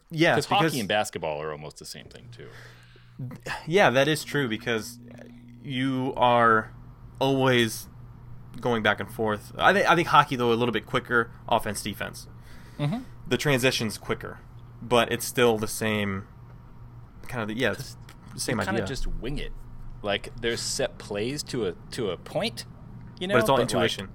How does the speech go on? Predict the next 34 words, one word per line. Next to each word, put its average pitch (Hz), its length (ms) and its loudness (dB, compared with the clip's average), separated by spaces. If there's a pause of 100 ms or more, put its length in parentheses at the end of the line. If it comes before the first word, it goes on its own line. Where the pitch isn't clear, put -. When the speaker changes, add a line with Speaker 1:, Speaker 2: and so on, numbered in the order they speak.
(400)
Speaker 2:
after 185 400 0
that, 139 280 2
like, 113 320 0 (720)
you 110 100 -4
know, 87 220 -4
"Oh, 180 180 0
that, 117 320 -2
that 120 180 0
didn't 98 220 -2
work. 92 320 -4
Now 98 200 -4
let's 104 180 0
just 87 320 -6
do 107 140 -2
whatever 107 360 2
we 107 140 0
have 107 260 0
to 117 60 -6
do 113 160 -2
<laughs> 123 60 0
to - 120 -4
try - 160 0
to 113 140 -6
make 120 240 0
it - 100 -4
work." - 360 0 (140)
Speaker 1:
Yeah. 127 300 4 (360)
Speaker 2:
It's - 140 -8
like 113 120 2
Speaker 1:
Yeah. 131 120 -2
Speaker 2:
you're 104 120 -6
totally 123 380 2
winging 95 320 -2
it. 80 100 -10